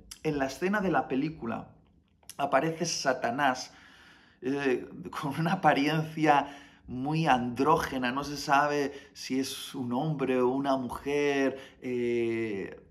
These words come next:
es un, es una, eh, escenografía de Satanás muy perturbadora, la verdad.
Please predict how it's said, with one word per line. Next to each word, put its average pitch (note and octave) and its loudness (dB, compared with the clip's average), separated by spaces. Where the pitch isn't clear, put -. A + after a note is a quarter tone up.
es D#3+ -6
un, F#3 0
es - -2
una, E3+ 6
eh, C#3+ -4
escenografía C3 0
de C3+ -2
Satanás B2+ -2
muy C3+ 0
perturbadora, A#2 0
la G#2 -4
verdad. G2+ -6